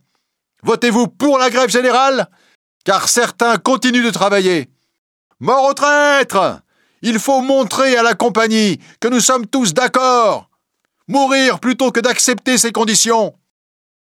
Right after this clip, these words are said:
Depuis qu'il parlait, Étienne apercevait Chaval dans la foule. « C'est pour moi que tu dis ça ? » a demandé l'amant de Catherine. « Oui. Si la grève était générale,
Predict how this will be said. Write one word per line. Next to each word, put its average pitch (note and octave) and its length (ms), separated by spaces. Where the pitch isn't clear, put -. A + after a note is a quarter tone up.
Depuis G#2+ 280
qu'il A2 180
parlait, A#2 520
Étienne B2+ 440
apercevait A#2 520
Chaval G#2 400
dans F#2 100
la E2+ 100
foule. « D#2 420
C'est C3+ 140
pour E3+ 180
moi G#3+ 220
que F3+ 40
tu G#3+ 140
dis G#3 120
ça ? » G#3+ 340
a - 80
demandé F#2+ 360
l'amant F#2 300
de E2+ 80
Catherine. « G2+ 480
Oui. G3 400
Si C#3+ 140
la D#3+ 120
grève G3+ 240
était F#3+ 200
générale, F3+ 600